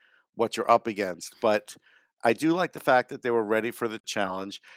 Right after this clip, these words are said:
and the only reason I say in secrecy with John being there is because, like, really, we heard nothing about it, and it's just like, you wish there was a little bit of coverage here that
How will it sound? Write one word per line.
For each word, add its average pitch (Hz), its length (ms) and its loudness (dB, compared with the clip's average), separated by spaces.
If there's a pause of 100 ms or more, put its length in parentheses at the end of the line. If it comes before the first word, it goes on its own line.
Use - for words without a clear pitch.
and 160 100 -6
the 196 40 4
only 240 160 8
reason 185 240 -2
I 151 80 6
say 147 260 2
in 123 100 -4
secrecy 131 680 -4 (320)
with 120 180 -2
John 123 220 6 (100)
being 151 260 0
there 117 180 2
is 113 120 -2
because, 127 420 0
like, 120 160 0 (600)
really, 139 240 4
we 117 120 -2
heard 110 280 4 (140)
nothing 107 400 0 (500)
about 104 460 2
it, 107 200 0
and 107 160 0
it's 104 140 -6
just - 200 -6
like, 113 180 0
you 127 80 0
wish 160 300 -2
there 135 120 0
was 123 160 -2
a 110 60 -2
little 127 320 0
bit 123 160 2
of 117 80 -4
coverage 117 540 0
here 120 300 4
that 107 240 2